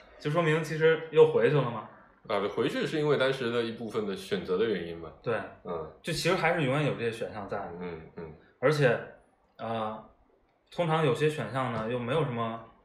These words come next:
Speaker 2: 成本。
Speaker 1: 特别高的成本。
Speaker 2: 嗯。
Speaker 1: 就我觉得两种情况特别难受啊，一种是你刚才说的那个，
Speaker 2: 嗯。
Speaker 1: 就是你有两个选项，一个最优解，一个次优解。
Speaker 2: 嗯。
Speaker 1: 然后这俩差距不大。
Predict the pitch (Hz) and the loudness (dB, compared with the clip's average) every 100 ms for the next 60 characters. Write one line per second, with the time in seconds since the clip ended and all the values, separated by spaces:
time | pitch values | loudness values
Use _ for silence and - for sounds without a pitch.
0 | - - 92 101 - - - 117 120 113 | -16 -10 -8 -8 -10 0 2 4 2 2
1 | 107 - 98 95 - 80 - - - - | -2 -10 -10 -12 -12 -16 -18 -20 -20 -2
2 | 147 135 170 135 208 175 - 101 110 98 | 4 6 6 6 4 0 -4 -8 -10 -10
3 | 107 107 98 95 110 95 143 143 113 120 | -8 -10 -10 -12 -12 -10 -4 -4 -4 -6
4 | 107 120 131 143 143 104 98 - 104 98 | -4 -4 -2 0 0 -2 -8 -10 -8 -4
5 | 95 95 - 123 139 175 170 - 127 - | -4 -6 -6 -2 2 4 4 2 -2 -6
6 | 98 110 - 117 147 156 143 170 139 135 | -8 -8 -10 -6 2 4 4 2 2 2
7 | 117 101 120 - - 117 104 104 - - | 0 -4 -4 -4 -2 -2 -2 -4 -10 -6
8 | 101 95 95 - _ 117 151 123 110 170 | -4 -4 -6 -12 _ -2 0 0 2 0
9 | 165 - - | 0 0 0